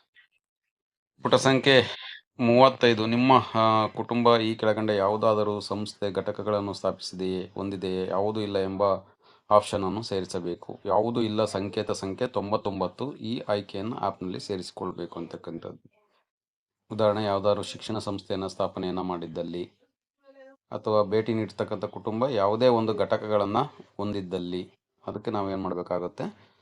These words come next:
ಮಾಹಿತಿಯನ್ನು ತುಂಬಬೇಕಾಗತ್ತೆ. ಅಲ್ಲಿ ಯಾವುದೂ ಕೂಡ ಇಲ್ಲ ಅಂದಾಗ ತೊಂಬತ್ತೊಂಬತ್ತು ಸಂಖ್ಯೆನ ನಾವು ನಮೂದು ಮಾಡ್ತಾ ಹೋಗ್ಬೇಕಾಗತ್ತೆ. ನಿಮ್ಮ ಕುಟುಂಬವು ಸಾಮಾಜಿಕ ತಾರತಮ್ಯಕ್ಕೆ ಒಳಗಾಗಿದೆಯೇ? ಯಾವುದೂ ಇಲ್ಲ ಎಂಬ ಆಪ್ಷನ್ ಅನ್ನ ಸೇರಿಸ್ಬೇಕು.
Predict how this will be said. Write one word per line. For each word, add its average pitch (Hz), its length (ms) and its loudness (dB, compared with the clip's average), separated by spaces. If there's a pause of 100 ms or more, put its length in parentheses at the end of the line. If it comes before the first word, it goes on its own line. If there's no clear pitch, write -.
(220)
ಮಾಹಿತಿಯನ್ನು 95 380 -2
ತುಂಬಬೇಕಾಗತ್ತೆ. 90 440 -4
ಅಲ್ಲಿ 101 140 -2
ಯಾವುದೂ 107 300 2
ಕೂಡ 131 180 4
ಇಲ್ಲ 117 320 8
ಅಂದಾಗ 107 260 2 (240)
ತೊಂಬತ್ತೊಂಬತ್ತು 101 640 -2
ಸಂಖ್ಯೆನ 90 380 -6
ನಾವು 92 320 -6
ನಮೂದು 90 320 -4
ಮಾಡ್ತಾ 87 280 -6
ಹೋಗ್ಬೇಕಾಗತ್ತೆ. 82 720 -6 (360)
ನಿಮ್ಮ 131 280 2
ಕುಟುಂಬವು 131 580 2
ಸಾಮಾಜಿಕ 117 520 6
ತಾರತಮ್ಯಕ್ಕೆ 107 640 2
ಒಳಗಾಗಿದೆಯೇ? 98 840 2
ಯಾವುದೂ 107 460 2
ಇಲ್ಲ 101 200 0
ಎಂಬ 98 260 2
ಆಪ್ಷನ್ 98 500 4
ಅನ್ನ 104 300 -4
ಸೇರಿಸ್ಬೇಕು. 92 840 -8